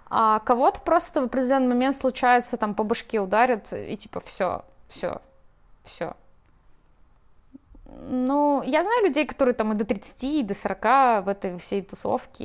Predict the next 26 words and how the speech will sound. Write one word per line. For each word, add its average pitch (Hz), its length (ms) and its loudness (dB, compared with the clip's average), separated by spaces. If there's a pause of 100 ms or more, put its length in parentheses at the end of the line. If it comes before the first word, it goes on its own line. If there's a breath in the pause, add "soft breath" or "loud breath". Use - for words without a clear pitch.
им - 300 -10
все - 200 -8
классно, - 580 0
они 214 180 -6
там 208 160 -6
находят 208 360 -2
работу 220 580 0
и 208 80 0
продолжают 214 600 2
жить 214 160 -4 (120)
этой 214 120 -4
жизнью. 233 540 -2 (300 loud breath)
Это 403 200 2
их 427 180 2
выбор. 247 420 2
Мне 269 180 2
кажется, 269 300 -2
что - 140 0
это 240 160 -4
здорово. 220 380 2
И 202 160 -2
главное, 269 220 4
чтобы - 240 -6
люди 226 120 -2
были 185 160 -6
счастливы. - 520 -10